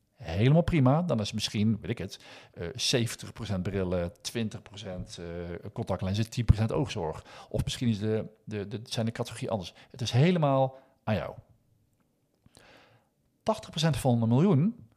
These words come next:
is dus achthonderdduizend euro omzet in die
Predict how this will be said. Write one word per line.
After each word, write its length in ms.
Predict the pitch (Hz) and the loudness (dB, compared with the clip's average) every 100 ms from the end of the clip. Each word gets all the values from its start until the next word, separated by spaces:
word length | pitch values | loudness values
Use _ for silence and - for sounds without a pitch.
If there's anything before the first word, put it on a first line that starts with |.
| - - _ _ _ | -20 -20 _ _ _
is 160 | - 95 | -10 -6
dus 340 | 92 98 - _ | -6 -8 -12 _
achthonderdduizend 720 | - 85 - 113 110 92 110 | -10 -8 -4 -2 -2 -4 -4
euro 440 | 147 135 78 80 - _ _ _ _ | -4 -4 -6 -10 -14 _ _ _ _
omzet 600 | - 113 131 135 156 - - _ - | -2 0 2 2 2 -4 -16 _ -8
in 160 | 113 | -6
die 260 | 104 113 113 | -4 -4 -8